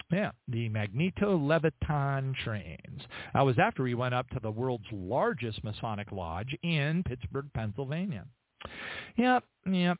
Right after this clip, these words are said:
yep, yep, yep. So anyway, and of course he was born, uh, you know, as a, uh, as a, uh, you know, a Kenyan.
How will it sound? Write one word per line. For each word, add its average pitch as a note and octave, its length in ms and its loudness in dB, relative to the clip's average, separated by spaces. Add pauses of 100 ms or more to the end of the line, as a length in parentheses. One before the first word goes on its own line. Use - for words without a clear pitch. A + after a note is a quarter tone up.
yep, C#3 260 -2
yep, A#2+ 160 -6 (120)
yep. - 120 -6 (120)
So F3+ 200 6
anyway, D#3+ 360 6 (120)
and G3+ 140 8
of G#3 80 2
course G3+ 220 4
he F3+ 100 -4
was E3+ 180 0
born, C#3+ 480 0 (480)
uh, C3+ 400 4
you G3+ 140 -2
know, D#3+ 240 0
as D#3+ 320 -2
a, F3 240 -2
uh, F#3+ 220 -2 (140)
as F3+ 280 -6
a, F#3 240 -6
uh, D#3+ 240 -4 (480)
you G3+ 100 0
know, D#3 240 2 (240)
a C#3+ 120 0
Kenyan. G#3 500 2